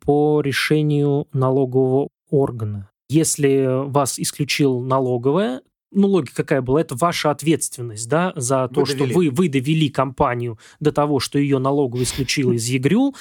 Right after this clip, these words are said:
Speaker 1: значит, вы как бы несете ответственность по долгам того, что вот осталось. То есть здесь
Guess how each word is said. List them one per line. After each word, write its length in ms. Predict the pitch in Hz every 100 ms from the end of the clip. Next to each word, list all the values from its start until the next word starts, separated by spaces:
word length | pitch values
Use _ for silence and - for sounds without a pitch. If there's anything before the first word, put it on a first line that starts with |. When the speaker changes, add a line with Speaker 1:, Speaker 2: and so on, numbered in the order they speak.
| -
Speaker 1:
значит, 360 | 143 160 156 120 110
вы 140 | 226
как 180 | 220 170
бы 80 | 143
несете 420 | 143 131 160 131
ответственность 600 | 127 - 226 - 170 -
по 320 | - 156 190 -
долгам 520 | 139 131 131 170 196
того, 260 | 123 117 160
что 300 | - - 143
вот 200 | 127 123 -
осталось. 540 | 120 - 135 107 -
То 60 | -
есть 80 | 120
здесь 220 | 135 -